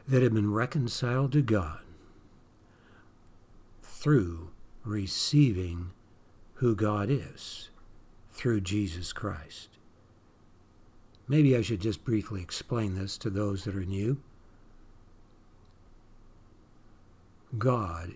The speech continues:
is love. But he is the ultimate perfection and manifestation of love.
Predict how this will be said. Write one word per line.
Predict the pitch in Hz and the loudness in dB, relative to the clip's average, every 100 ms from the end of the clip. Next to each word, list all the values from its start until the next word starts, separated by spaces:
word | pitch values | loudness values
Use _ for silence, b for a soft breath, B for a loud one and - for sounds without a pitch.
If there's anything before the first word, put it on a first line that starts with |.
| - | -4
is | 101 - | -4 -4
love. | 101 95 82 - - - - - - _ - - - - - - - - b b b b b - | -4 -4 -6 -12 -20 -20 -20 -20 -20 _ -20 -20 -20 -20 -20 -20 -20 -20 b b b b b -6
But | 127 - | -6 -6
he | - 170 175 | 0 2 4
is | 151 104 | 2 2
the | 113 117 | 2 2
ultimate | 120 - 123 - | 2 0 -2 -2
perfection | 117 - 123 110 - 110 | 0 4 4 0 -4 -2
and | 104 | 0
manifestation | 101 101 101 101 - - 131 151 - 104 | 0 -2 -4 -6 -6 -2 0 0 -2 -6
of | 82 - | -8 -12
love. | 76 73 - | -14 -16 -20